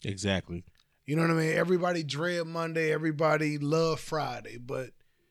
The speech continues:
Speaker 2: you know, thank God it's Monday. And, and I've, listen, the last year and a half, I understood what that actually meant.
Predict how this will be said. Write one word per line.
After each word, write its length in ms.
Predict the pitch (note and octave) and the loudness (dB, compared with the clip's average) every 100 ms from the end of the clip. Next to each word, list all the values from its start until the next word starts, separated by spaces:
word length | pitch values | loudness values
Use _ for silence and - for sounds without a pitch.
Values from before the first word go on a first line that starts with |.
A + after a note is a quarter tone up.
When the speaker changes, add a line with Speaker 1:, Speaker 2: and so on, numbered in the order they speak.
| _ _ _ - - _ | _ _ _ -12 -12 _
Speaker 2:
you 160 | C#3+ D3 | -8 -6
know, 220 | C3+ C3+ | -4 -6
thank 360 | - F3+ F3 | -4 -4 -4
God 340 | D#3+ E3+ E3+ D#3+ | -2 -2 0 -2
it's 180 | D3 A#2+ | -4 -6
Monday. 720 | C#3+ D#3 D#3 D3 B2+ A#2+ C#3 | -4 0 0 0 -2 -4 -4
And, 120 | D#3 - | -6 -6
and 120 | D#3+ E3+ | -2 2
I've, 240 | G3+ F#3 - - - _ _ | 2 0 -6 -20 -20 _ _
listen, 440 | E3 F3 F3 D3+ C#3+ | -4 0 0 0 0
the 80 | C#3 | 0
last 600 | D3 E3+ F#3 G3 F#3 C3+ | 2 4 4 4 2 -2
year 280 | D#3 E3+ | -2 -2
and 100 | E3+ | -2
a 60 | D#3+ | -4
half, 260 | D3 D#3 D3+ | -4 -4 -2
I 160 | D#3 - | -2 -2
understood 600 | E3+ F3 C#3+ - E3 D#3 | -6 -6 -6 -6 -4 -2
what 160 | C#3+ C#3+ | -2 -4
that 160 | C#3+ C3 | -6 -8
actually 520 | B2+ C#3 C#3+ - B2 A#2 | -8 -10 -8 -10 -10 -14
meant. 320 | A#2 C3 A2 | -12 -10 -12